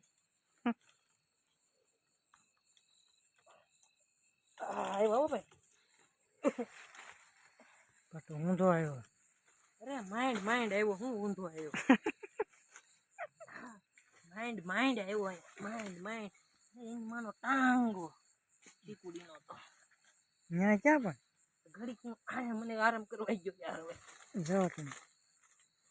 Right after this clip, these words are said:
Speaker 2: તું પાંદડા નહીં તોડતો.
Speaker 1: ઓ માં.
Speaker 2: આવ્યો, આવ્યો, ફેર ઊભો.
Speaker 1: આવ્યો? તમારે ફેર આવ્યો, મારે તો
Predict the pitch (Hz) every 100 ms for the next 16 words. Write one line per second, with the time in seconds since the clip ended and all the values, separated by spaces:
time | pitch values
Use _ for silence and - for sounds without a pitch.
0 | - 226 202 220 233 233 240 233 226 -
1 | 160 - _ _ _ _ _ 240 262 226
2 | 208 233 285 - 220 196 - - 196 196
3 | 226 214 214 185 - 196 170 175 151 143
4 | _ - _ _ _ 208 277 - 247 -
5 | 202 190 _ _ _ _ _ - _ _
6 | _ _ _ _ _ - 214 220 202 -
7 | 240 220 180 202 196